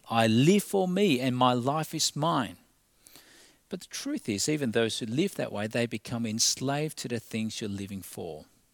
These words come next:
But for those of you who consider yourself a Christian, your life is not your own anymore.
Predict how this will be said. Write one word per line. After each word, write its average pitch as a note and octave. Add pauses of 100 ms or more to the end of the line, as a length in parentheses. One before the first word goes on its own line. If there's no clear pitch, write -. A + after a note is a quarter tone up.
(840)
But D3
for D3+
those G3
of G3+
you A#2+
who B2+
consider C#3+
yourself B2+
a A#2+
Christian, - (920)
your F3+
life G#3
is D#3+
not E3+
your C#3+ (160)
own D3
anymore. F2+